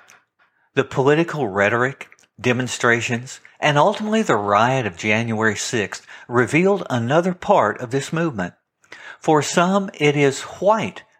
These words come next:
Christian nationalism. The Christian faith and the American dream are infiltrated with white supremacy ideas that fight to maintain dominance over Jews,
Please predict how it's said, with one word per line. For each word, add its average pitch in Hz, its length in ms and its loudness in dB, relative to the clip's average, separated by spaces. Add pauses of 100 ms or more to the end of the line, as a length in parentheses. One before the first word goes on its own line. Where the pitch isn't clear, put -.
Christian 98 480 -4
nationalism. 85 720 -6 (680)
The - 100 2
Christian 202 420 0
faith 147 440 0
and 104 220 0
the 104 140 0
American 117 560 2
dream 117 440 0 (300)
are 107 260 0
infiltrated 147 840 0
with 104 380 -4
white 143 320 0
supremacy 120 800 -2
ideas 95 720 -6 (720)
that 139 180 0
fight 165 440 0
to 131 100 -2
maintain 113 680 0
dominance 143 640 2
over 92 400 -2
Jews, 127 680 -4